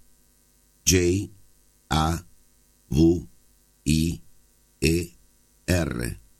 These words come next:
Cercas. C E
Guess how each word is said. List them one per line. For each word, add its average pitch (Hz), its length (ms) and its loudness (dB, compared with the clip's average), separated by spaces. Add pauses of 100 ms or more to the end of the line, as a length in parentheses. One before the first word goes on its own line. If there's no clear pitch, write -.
(720)
Cercas. 85 840 -2 (640)
C 92 380 0 (580)
E 87 380 0